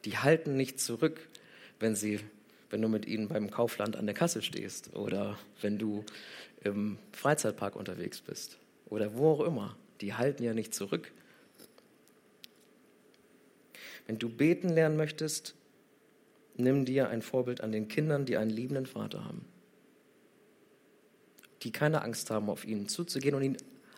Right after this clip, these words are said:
alles zu fragen. Alles zu fragen. Das bedeutet, dass wir einen Vater im Himmel haben. Ist das nicht stark? Der nächste Vers heißt,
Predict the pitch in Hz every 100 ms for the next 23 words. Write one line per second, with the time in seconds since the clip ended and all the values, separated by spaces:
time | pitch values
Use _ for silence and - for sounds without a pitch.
0 | - 165 175 170 - 190 - - - -
1 | - - _ - - _ _ _ _ -
2 | - - 151 180 - - - - - -
3 | - - _ _ _ _ - - - -
4 | _ _ - - - - - _ _ _
5 | - - - - - 160 190 - 160 135
6 | 147 - 123 110 - 113 147 175 135 131
7 | 117 - 123 131 123 113 110 101 107 104
8 | 98 - - - - - - - 113 -
9 | 107 - - - - - _ _ - -
10 | _ _ _ _ - - - - - -
11 | - - - - - - - - - -
12 | - - - - - - - - - -
13 | - 117 165 175 185 - 147 135 123 117
14 | -